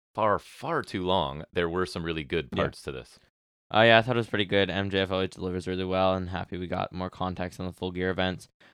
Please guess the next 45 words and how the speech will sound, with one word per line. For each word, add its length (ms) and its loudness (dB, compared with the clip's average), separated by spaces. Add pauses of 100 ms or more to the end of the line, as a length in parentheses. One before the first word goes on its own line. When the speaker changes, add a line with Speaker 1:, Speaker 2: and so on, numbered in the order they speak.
(120)
Speaker 2:
And 240 0
the 160 4
belt 360 6
is 140 -4
pretty 280 -2
nice. 440 -6
Um, 440 -4 (480)
at 80 2
least 180 0
it 60 -2
looks 300 -6
the 100 -8
same 300 -2
'cause 160 -4
that 140 -8
belt's 240 -8
beautiful. 580 -8
Speaker 1:
Right. 280 6
I 80 2
didn't 200 2
want 180 4
any 160 0
major 320 -2
changes 460 -6
either. 240 -4
So 240 -6
Speaker 2:
I 60 2
Speaker 1:
just 140 4
Speaker 2:
thought, 200 12
Speaker 1:
subtle 140 4
Speaker 2:
I 120 8
saw 300 8
some 180 -4
people 180 -2
saying 180 -2
you 60 -4
should 160 -2
have 100 -2
trolled 280 -2
everyone 320 -4
with 140 -8
a 40 -10
spinner 340 -2
belt. 300 -4
<laughs> 220 -10